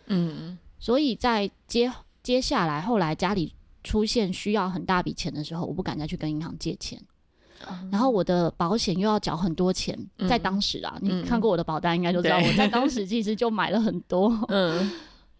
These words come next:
Speaker 2: 然后我当时呢，也有买投资型保单，
Speaker 1: 嗯。
Speaker 2: 也有买那种定期定额的，所以我先想到的是先解掉这个。
Speaker 1: 嗯。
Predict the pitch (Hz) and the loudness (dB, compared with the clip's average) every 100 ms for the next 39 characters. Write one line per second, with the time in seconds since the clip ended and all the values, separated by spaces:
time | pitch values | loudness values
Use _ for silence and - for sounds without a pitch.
0 | _ 233 262 202 240 277 311 - 190 196 | _ 2 2 2 2 2 2 0 2 4
1 | 190 208 233 233 175 151 151 110 196 190 | 4 4 4 2 2 0 -2 -2 0 0
2 | - 240 175 170 156 - 165 156 160 - | 0 -4 -2 -2 -4 -4 -4 -2 -6 -10
3 | - 175 180 214 240 175 208 180 160 202 | -4 0 2 2 2 2 0 0 -2 -2
4 | 185 156 185 160 143 135 - - - - | -2 -2 -2 -2 -4 -4 -6 -8 -10 -2
5 | 302 240 180 254 202 160 202 180 180 202 | 0 2 2 2 2 2 2 2 0 -2
6 | - 202 220 160 - 190 156 160 - - | 0 -2 -2 -4 0 0 0 -2 -6 -12
7 | _ _ _ _ - 185 165 175 | _ _ _ _ -4 -2 -2 -8